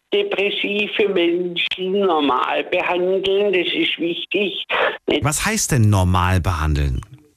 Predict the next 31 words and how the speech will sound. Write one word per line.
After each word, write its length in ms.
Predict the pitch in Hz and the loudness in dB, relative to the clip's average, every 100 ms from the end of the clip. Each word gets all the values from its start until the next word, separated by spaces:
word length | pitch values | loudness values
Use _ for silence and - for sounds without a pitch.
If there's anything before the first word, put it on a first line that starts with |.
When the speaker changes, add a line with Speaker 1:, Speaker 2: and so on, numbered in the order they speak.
| _ | _
Speaker 2:
konkret? 600 | - 98 - 82 65 - _ _ - - - _ _ _ _ _ | -2 0 0 0 -2 -8 _ _ -12 -10 -10 _ _ _ _ _
Speaker 1:
Ich 140 | - - | 0 2
sag's, 360 | - - - - | 0 -4 -6 -8
ich 140 | - - | -8 -4
sag's, 280 | - - - | -4 -4 -4
Moment. 440 | 104 78 71 - - - - - - | -2 0 -2 -4 -4 -2 -2 -2 -2
Man 160 | - 143 | -2 0
sollte 440 | - 139 143 127 127 123 - | 0 0 0 0 -2 -4 -4
sie 200 | 139 139 | -2 0
nicht 280 | 131 131 - | 0 -2 -4
um 200 | 113 117 - - - - | -2 0 -2 -8 -14 -10
die 140 | - 110 | -4 -2
rumschleichen, 1000 | 104 160 202 - - 127 147 160 160 143 | 0 0 0 0 0 -2 0 0 0 -2
man 180 | 123 131 | -2 -2
sollte 360 | - 120 120 127 135 | -2 -2 0 -2 -2
nicht 80 | 80 | 0
immer 160 | 107 110 | -2 -2
fragen, 520 | - 90 90 - 85 | -4 -4 -4 -6 -10
wie 80 | 104 | -10
es 100 | - | -10
geht, 440 | - 151 151 156 - | -2 0 2 0 0
man 140 | 127 127 | -4 0
sollte 400 | 135 131 143 - | 0 0 -2 0
auch 120 | 123 | 0
nicht 200 | 131 123 | 0 -2
ständig 480 | - 120 135 127 131 | -2 -2 -2 -2 -2
fragen, 440 | 123 135 127 135 113 | -2 -2 -2 -2 -2
was 200 | 117 113 | -2 -4
sie 100 | 110 110 | -8 -8
brauchen. 540 | 123 147 202 190 180 - - - - | -2 0 0 0 0 -2 -4 -4 -4
Ganz 400 | - 156 190 185 | -2 -2 -2 -4